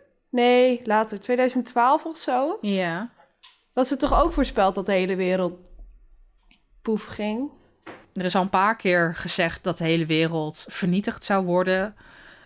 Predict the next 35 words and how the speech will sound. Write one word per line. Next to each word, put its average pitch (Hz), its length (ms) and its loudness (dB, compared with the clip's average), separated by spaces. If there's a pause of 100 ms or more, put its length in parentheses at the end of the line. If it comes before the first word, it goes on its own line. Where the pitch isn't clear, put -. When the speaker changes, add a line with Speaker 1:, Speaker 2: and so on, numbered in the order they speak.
Speaker 2:
Eh, 160 200 -2
er 190 60 -2
zijn 175 180 0
heel 180 260 4
veel 247 140 -4
verschillende 185 460 -2
theorieën 160 540 -2
over, 175 300 -4
waar 156 100 -2
ik - 120 -8
ook 165 180 -4
graag 185 320 -2
nog 170 100 -4
een 175 80 -4
keertje 151 360 -6
op - 80 -14
verder 160 220 -2
wil 143 80 -8
gaan 143 220 -8
in 139 80 -8
de 147 60 -8
podcast. - 600 -10 (1040)
Speaker 1:
Mhm. 214 280 -2
Speaker 2:
Eh, 202 60 -4
maar 170 280 0
je 190 60 0
hebt - 20 -4
natuurlijk 226 320 0
ook 220 60 -6
de 233 80 0
Mayan 175 480 0
kalenders. 160 840 0
Ehm, 160 420 -4 (440)
je 175 160 -6
hebt 170 360 -2